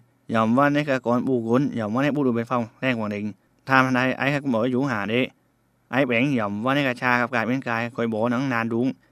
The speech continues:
Dòm mà mà chơi cùng ai góng cũng bố, bố vài đứa góng bố nhằng này cái khôi này cái đi gài.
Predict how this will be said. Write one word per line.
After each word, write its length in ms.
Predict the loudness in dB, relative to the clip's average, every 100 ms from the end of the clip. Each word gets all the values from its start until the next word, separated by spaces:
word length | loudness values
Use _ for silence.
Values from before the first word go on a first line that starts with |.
| _ _ _ _ _ _
Dòm 200 | 0 2
mà 100 | 4
mà 120 | 2
chơi 160 | 2 0
cùng 160 | 0 -2
ai 200 | 0 2
góng 260 | 2 0
cũng 140 | -2 0
bố, 200 | 0 0
bố 120 | 0
vài 160 | 2 4
đứa 140 | 2
góng 240 | 0 0 2
bố 80 | 0
nhằng 200 | -2 -4
này 80 | -4
cái 120 | -6
khôi 300 | -2 0 2
này 180 | 0 -2
cái 160 | -2
đi 140 | -2 -2
gài. 340 | -2 -4